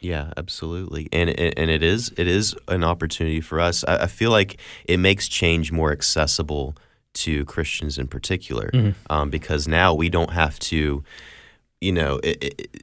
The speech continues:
Speaker 1: we, we've come to a point now where we can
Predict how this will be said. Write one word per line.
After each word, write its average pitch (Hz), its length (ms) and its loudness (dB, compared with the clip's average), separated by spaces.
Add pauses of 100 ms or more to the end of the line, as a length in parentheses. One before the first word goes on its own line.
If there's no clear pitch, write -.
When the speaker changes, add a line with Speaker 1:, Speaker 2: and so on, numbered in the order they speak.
Speaker 1:
we, 90 240 0
we've 90 360 0
come 104 220 2
to 104 140 2
a 90 40 2
point 98 260 2
now 85 200 4
where 80 160 4 (100)
we 87 160 2
can 76 420 -2